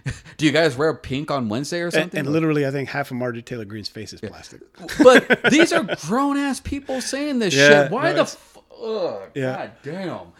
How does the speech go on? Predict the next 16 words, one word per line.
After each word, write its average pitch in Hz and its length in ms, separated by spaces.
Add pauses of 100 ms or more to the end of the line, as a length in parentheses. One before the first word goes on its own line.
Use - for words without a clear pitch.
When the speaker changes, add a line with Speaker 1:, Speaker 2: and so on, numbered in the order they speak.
(240)
Speaker 2:
Yep. 151 320
Well, 156 220
'cause 135 240
they 147 120
prefer 151 460
somebody 147 400
that's 131 220
vapid 135 500
and 123 180
vacant, 131 600 (360)
but 131 380
is 127 160
pretty 190 500 (380)
over 143 240
someone 147 400
who 131 220